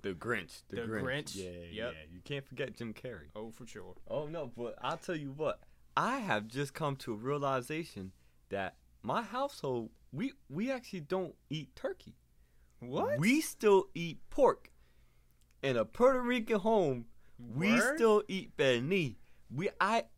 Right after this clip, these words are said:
Speaker 1: I don't remember how many times I could have had turkey on actual Thanksgiving Day. Ham?
Speaker 2: Hmm.
Speaker 1: Yes. Mashed potatoes? Yes.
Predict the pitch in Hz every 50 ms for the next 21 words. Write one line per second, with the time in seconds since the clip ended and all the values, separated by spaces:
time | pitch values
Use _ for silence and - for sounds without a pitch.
0 | - - 151 175 202 226 226 202 151 160 139 131 123 120 - 98 95 98 117 139
1 | 156 165 170 175 165 156 - - 160 156 143 127 117 120 - - 123 117 - -
2 | - 143 127 120 117 - - 120 101 101 95 87 - - - 143 120 110 - 104
3 | 95 92 - - - - - - _ _ _ _ _ - - 107 104 - 104 107
4 | 107 107 - - 98 - - 113 113 110 113 - 160 139 110 87 82 80 80 -
5 | _ - - 131 131 135 165 185 226 - - - - - 185 190 165 - 113 107
6 | 107 - - _ - - - _ _ _ - _ - 143 147 139 131 - 113 -
7 | - 175 180 175 190 196 - - _ - - - - _ _ _ _ - 135 131
8 | -